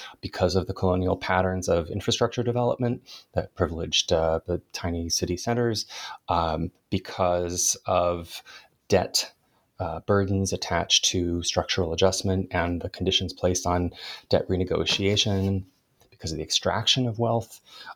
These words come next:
uh, from the South, many governments, uh, in, in southern, uh, states, even where the political will exists, are, are unable to sort of extend water systems sufficiently to meet the needs of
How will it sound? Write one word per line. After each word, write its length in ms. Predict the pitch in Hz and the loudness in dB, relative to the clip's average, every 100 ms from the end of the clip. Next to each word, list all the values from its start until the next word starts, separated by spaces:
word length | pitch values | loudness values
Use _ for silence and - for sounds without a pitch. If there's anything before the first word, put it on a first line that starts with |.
| - | 2
uh, 140 | 98 | 2
from 240 | - 104 | 2 0
the 80 | 104 | 2
South, 360 | - 95 98 - | 2 0 0 0
many 220 | 98 123 | 0 0
governments, 640 | 117 92 101 98 - - - - - - | 2 2 2 -2 0 0 0 -6 -20 -4
uh, 340 | 95 87 85 85 - _ _ _ - | -2 0 0 -2 -4 _ _ _ -4
in, 160 | 98 - | -4 0
in 180 | 98 95 | 0 2
southern, 460 | 104 98 98 98 - | 2 4 2 0 0
uh, 200 | 104 98 | 0 0
states, 440 | - - 117 - - | 0 0 0 0 -4
even 400 | 120 120 120 117 - _ | -2 0 0 -2 -10 _
where 140 | 107 | 4
the 80 | 104 | 4
political 480 | 104 113 107 107 101 | 2 0 0 0 0
will 260 | 101 123 151 | 2 2 0
exists, 560 | 95 90 90 85 - | -2 -4 -2 -2 0
are, 360 | - 98 90 - - - - | 4 4 4 0 -10 -20 -6
are 220 | 95 98 | -2 0
unable 360 | 104 113 123 107 | 0 2 2 0
to 140 | - | -2
sort 180 | 98 98 | -2 2
of 180 | 92 - - - - | 2 0 -6 -16 -12
extend 680 | - - - - 113 113 104 | -4 -2 0 0 2 2 0
water 240 | 92 87 | 2 0
systems 400 | 87 92 - 92 | 0 -2 -2 0
sufficiently 480 | - - 92 - 98 | 0 2 0 0 -2
to 80 | 90 | 0
meet 380 | 90 90 98 - | 2 2 0 2
the 200 | 90 85 | 4 4
needs 440 | 92 98 110 104 - | 0 0 0 -2 -2
of 320 | 95 87 85 | 0 0 -2